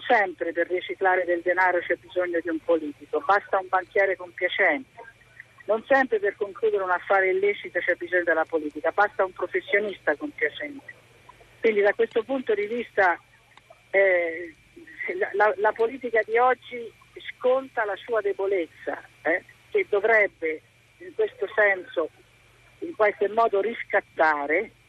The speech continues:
come io credo stia facendo, unendosi davvero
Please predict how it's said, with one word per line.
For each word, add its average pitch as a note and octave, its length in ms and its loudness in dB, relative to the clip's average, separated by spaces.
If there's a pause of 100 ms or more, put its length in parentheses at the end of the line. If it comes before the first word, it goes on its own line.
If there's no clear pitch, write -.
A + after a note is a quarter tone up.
(200)
come F#3+ 380 -2 (360)
io A3 180 0
credo G#3+ 300 0 (100)
stia G#3 200 0
facendo, F3 760 -2 (600)
unendosi A3 920 0 (140)
davvero F3 800 0